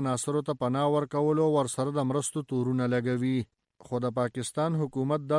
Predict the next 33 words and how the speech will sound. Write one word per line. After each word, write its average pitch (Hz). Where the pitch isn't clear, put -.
تورونه 151
ردوي 131
او -
په 135
خپل 151
دغه 156
دوه 156
ګاونډي 135
هیوادونو 143
باندې 160
پاکستان 147
کې 139
د 127
مداخلت 123
تورونه 123
لګوي. 123
تیر 127
کال 131
هند 131
او 131
افغانستان 120
له 131
خوا 135
د 127
دغه 139
الزاماتو 127
په 131
سر 139
پاکستان 127
کې 135
کیدونکي 135
سیمه 127
ییز 139